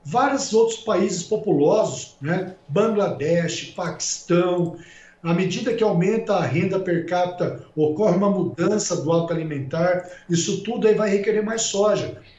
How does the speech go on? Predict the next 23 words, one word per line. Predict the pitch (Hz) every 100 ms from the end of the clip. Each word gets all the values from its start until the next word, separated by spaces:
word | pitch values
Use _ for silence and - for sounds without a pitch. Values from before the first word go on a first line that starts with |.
| - -
Setenta | - 190 - 226 233 226
por | 208
cento | 170 202
de | 170
toda | 226 247
a |
proteína | 226 226 208 208
vegetal | 190 196 196 190
do | 185
mundo | 196 185
hoje | 214 226
é | 233
do | 262
farelo | 262 262
de | -
soja. | - 226 247 226 - - - - -
Agora | 156 - 196
a |
gente | -
precisa | - - 226 254
ter | - 233
essa | - 233
locomotiva. | 233 - 247 240 - - 240 269 170 -